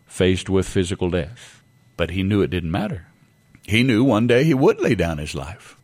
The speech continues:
So then death is working in us, but life in you. When we live for others, that seed that we plant in their life,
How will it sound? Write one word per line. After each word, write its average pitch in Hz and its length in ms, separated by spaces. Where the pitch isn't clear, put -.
So 113 180
then 101 240
death 120 280
is 104 180
working 113 340
in 98 160
us, 135 260
but 90 220
life 92 320
in 95 140
you. 92 340
When 90 160
we 90 100
live 107 240
for 127 200
others, 107 480
that 98 180
seed 110 340
that 98 80
we 107 140
plant 107 380
in 90 140
their 90 180
life, 90 540